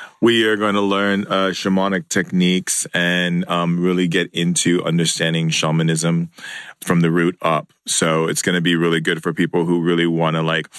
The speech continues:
step into that space of owning their power and really understanding what their power is and what it represents. And I think it's gonna be a, a must do because right now, who wants to be on the planet right now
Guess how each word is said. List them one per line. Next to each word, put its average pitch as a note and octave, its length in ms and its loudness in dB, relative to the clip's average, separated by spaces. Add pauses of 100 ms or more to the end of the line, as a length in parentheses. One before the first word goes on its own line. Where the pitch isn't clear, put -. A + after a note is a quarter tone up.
(320)
step - 280 -2
into F2 220 -2
that E2 180 -2
space - 440 -2
of D2 180 -4
owning E2+ 300 0
their D#2+ 120 0
power D#2 500 -2
and D#2 340 -2
really D#2+ 200 0
understanding D#2 520 -2
what D2+ 180 -4
their D2+ 100 -2
power D2+ 300 -2
is D#2+ 320 -2
and D2+ 100 -4
what D2+ 140 0
it D2+ 60 -2
represents. D#2+ 720 -4 (480)
And E2+ 100 2
I E2 60 0
think E2 220 -2
it's D#2 160 -2
gonna E2+ 220 0
be E2 460 2
a, D#2 340 -2
a D2+ 80 -2
must E2+ 540 0
do F2 320 2
because D#2 520 -2
right E2 180 0
now, E2 320 -2
who G2 180 0
wants F2 260 0
to D#2+ 80 -4
be D#2+ 140 2
on D#2 140 0
the D2+ 60 -2
planet E2 400 -2
right D#2 200 -2
now D#2 340 -2